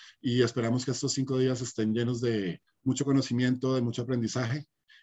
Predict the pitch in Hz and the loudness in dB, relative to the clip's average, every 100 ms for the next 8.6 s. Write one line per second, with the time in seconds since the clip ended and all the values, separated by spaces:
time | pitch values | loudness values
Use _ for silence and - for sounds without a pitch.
0 | _ 135 120 110 95 85 73 _ _ - | _ 0 2 4 2 0 -4 _ _ -8
1 | 120 123 151 180 175 147 190 151 - 113 | -2 0 2 4 2 2 2 0 -2 -4
2 | 110 117 131 143 147 147 147 - 139 135 | -2 0 2 4 4 4 0 2 2 6
3 | 139 135 - 135 - 139 127 120 117 117 | 6 4 2 0 2 0 2 2 2 0
4 | 123 120 - - - 127 123 120 110 110 | -2 -4 -6 -12 -4 2 4 4 4 2
5 | 113 123 120 113 113 95 85 - - _ | 4 2 2 0 0 0 -4 -10 -20 _
6 | _ - - - - 127 123 123 131 135 | _ -20 -18 -20 -2 6 8 8 6 6
7 | 151 147 151 151 156 147 147 139 135 123 | 4 4 2 -2 0 0 0 0 -4 -4
8 | 113 110 110 - 196 175 | -6 -6 -4 -2 -2 -4